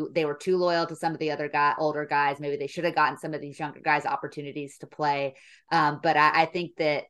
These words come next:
the one thing we know about Jeremiah Donati is he's not gonna be content to let Sonny Dykes rest on his laurels. And I don't think Sonny Dykes wants to do that either. And,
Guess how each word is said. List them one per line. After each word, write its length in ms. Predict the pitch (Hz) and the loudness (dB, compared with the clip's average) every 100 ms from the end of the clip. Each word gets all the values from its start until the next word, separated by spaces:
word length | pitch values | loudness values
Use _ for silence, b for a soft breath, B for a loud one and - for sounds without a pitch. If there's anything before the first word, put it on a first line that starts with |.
| - | -8
the 160 | 160 165 | -2 0
one 220 | 175 175 | 0 0
thing 160 | 180 | -2
we 120 | 175 156 | -2 0
know 380 | 151 156 160 | 4 6 6
about 400 | 156 147 143 139 | 4 4 2 0
Jeremiah 540 | 147 - 151 151 147 151 | -4 -2 0 2 0 0
Donati 520 | 147 143 143 160 156 | 0 0 2 0 -2
is 140 | 151 | -4
he's 160 | 151 151 | -4 -2
not 180 | 151 147 | 0 0
gonna 160 | 160 | -2
be 140 | 156 151 | -2 -4
content 520 | 151 147 143 151 175 _ _ | -6 -8 -4 -4 -4 _ _
to 100 | 180 | -4
let 220 | 156 151 | 0 0
Sonny 220 | - 160 156 | 0 -4 2
Dykes 320 | 156 151 - | 2 2 0
rest 180 | 160 165 | 0 0
on 100 | 160 | -4
his 180 | 147 | -6
laurels. 420 | 139 147 156 196 208 | -4 0 2 2 2
And 80 | |
I 80 | 180 | 2
don't 140 | 208 208 | 2 -2
think 140 | 202 | -4
Sonny 220 | 208 202 | -2 2
Dykes 240 | 190 185 190 | 2 2 -2
wants 180 | 180 | -10
to 40 | 160 | -4
do 120 | 170 | 2
that 200 | 165 - | 2 4
either. 400 | 160 170 147 143 | 2 2 0 0
And, 320 | 156 156 156 | 0 0 -2